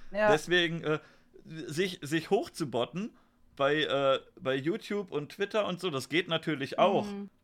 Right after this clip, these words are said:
Speaker 2: Aber bei Instagram,
Speaker 1: Ja.
Speaker 2: die machen dir das
Speaker 1: Twitter?
Speaker 2: ja wirklich so lächerlich einfach.
Speaker 1: Ja,
Speaker 2: Also da gibt's
Speaker 1: ja.
Speaker 2: ja wirklich überhaupt keine Hürde. Das, das, also so,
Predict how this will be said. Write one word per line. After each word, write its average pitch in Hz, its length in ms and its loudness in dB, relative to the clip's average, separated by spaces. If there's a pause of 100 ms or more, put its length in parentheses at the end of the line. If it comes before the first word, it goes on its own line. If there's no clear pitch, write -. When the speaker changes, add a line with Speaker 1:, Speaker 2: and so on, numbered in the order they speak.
Speaker 2:
Aber 135 200 0
bei 139 120 0
Instagram, 139 720 0
Speaker 1:
Ja. 131 40 -12
Speaker 2:
die 127 100 -2
machen 180 320 2
dir 370 100 6
das 392 200 2
Speaker 1:
Twitter? 135 100 2
Speaker 2:
ja 117 60 -4
wirklich 151 320 -2
so 180 180 2
lächerlich 135 500 0
einfach. 113 360 -2
Speaker 1:
Ja, 196 100 4
Speaker 2:
Also 180 160 4
da 120 120 -2
gibt's 156 220 0
Speaker 1:
ja. 196 60 6
Speaker 2:
ja 143 60 2
wirklich 160 280 -4
überhaupt 143 380 0
keine 123 300 0
Hürde. 117 280 0
Das, 117 240 -6 (100)
das, - 240 -6 (600)
also 147 240 -2
so, 143 100 -6